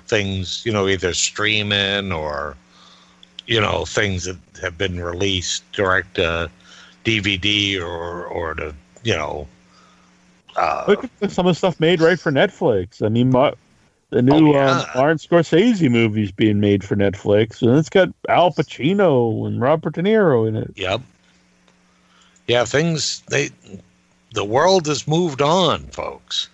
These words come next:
Speaker 2: Mm-hmm. So get, get rid of that. I mean, why block out stuff that's good? You're just
Speaker 1: Yep.
Speaker 2: blocking potential, you know, quality stuff. It doesn't make any sense.
Speaker 1: I think that's a silly rule anyway.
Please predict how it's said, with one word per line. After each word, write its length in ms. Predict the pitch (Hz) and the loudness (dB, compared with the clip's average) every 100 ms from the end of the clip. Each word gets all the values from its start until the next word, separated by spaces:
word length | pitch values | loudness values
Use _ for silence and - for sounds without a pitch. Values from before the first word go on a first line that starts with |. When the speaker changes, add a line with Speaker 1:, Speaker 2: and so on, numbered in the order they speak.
| _ _ _ 139 | _ _ _ -8
Speaker 2:
Mm-hmm. 420 | 101 110 135 139 - _ _ _ _ _ _ - - _ _ - - - - _ - | -4 -2 -2 -4 -14 _ _ _ _ _ _ -20 -20 _ _ -20 -20 -20 -20 _ -2
So 80 | 131 | 4
get, 260 | 175 214 | 4 4
get 160 | 202 196 | 4 4
rid 220 | 156 120 | 6 6
of 120 | 92 | 2
that. 320 | 90 87 92 113 | -4 -10 -8 -4
I 40 | |
mean, 300 | 123 131 120 | -2 0 0
why 460 | 120 123 135 165 156 | -4 0 4 4 4
block 420 | 143 143 143 - | 2 2 2 2
out 240 | 135 139 - _ _ _ | 2 2 0 _ _ _
stuff 300 | - 170 165 | -4 -2 0
that's 200 | 185 - | -4 -2
good? 460 | 202 214 143 143 143 | 0 2 0 -6 -10
You're 140 | 156 113 | -8 -2
just 140 | 117 | -2
Speaker 1:
Yep. 100 | 92 | 2
Speaker 2:
blocking 560 | 123 131 - 131 131 127 _ _ _ _ _ | 2 2 0 -6 -6 -8 _ _ _ _ _
potential, 920 | - 117 123 120 120 127 123 123 120 139 _ _ | -4 0 0 0 -2 2 4 2 0 -8 _ _
you 100 | 135 | 0
know, 160 | 117 123 | 2 2
quality 400 | 120 120 135 135 | 2 4 4 0
stuff. 380 | - 156 - - - | -2 -2 -2 -6 -6
It 60 | |
doesn't 160 | 139 135 | -2 0
make 160 | 139 | 0
any 80 | 131 | -2
sense. 420 | 127 - - - _ _ _ _ _ - | -4 -8 -10 -20 _ _ _ _ _ -4
Speaker 1:
I 60 | 175 | -4
think 120 | 110 | -2
that's 220 | 98 90 | -8 -4
a 60 | 98 | -2
silly 440 | - 135 117 113 | 0 0 0 0
rule 340 | 113 147 156 170 | 0 -2 0 0
anyway. 500 | 170 95 71 67 | 0 -2 -6 -12